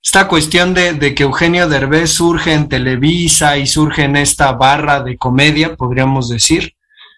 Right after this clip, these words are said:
que tiene esta televisora, pues, en el antecedente lejano, pues yo me acuerdo del,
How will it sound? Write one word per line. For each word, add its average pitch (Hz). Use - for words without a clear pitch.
que 143
tiene 156
esta 151
televisora, 156
pues, -
en 131
el 131
antecedente 139
lejano, 165
pues 135
yo 151
me 175
acuerdo 165
del, 127